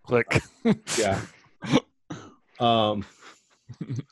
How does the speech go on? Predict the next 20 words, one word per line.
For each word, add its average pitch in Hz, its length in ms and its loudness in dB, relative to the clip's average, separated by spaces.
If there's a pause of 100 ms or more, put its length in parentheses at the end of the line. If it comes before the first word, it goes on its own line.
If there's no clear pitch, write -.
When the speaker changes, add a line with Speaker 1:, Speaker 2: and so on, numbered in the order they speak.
(1300)
Speaker 2:
you 139 220 -2
can 143 280 -4
tell 127 360 0
that 107 140 -6
all 113 220 2
hell's 101 320 -4
breaking 85 480 -12
loose 82 260 -16
at - 60 -20
this 85 180 -12
point. 82 280 -18 (960)
Um, 101 480 -2 (2000)
uh, 95 540 -4 (360)
I'd 127 260 2
say 156 240 0
another 127 340 2
ten 131 340 -4
minutes 120 380 -4
go 113 220 -4
by, 104 560 -4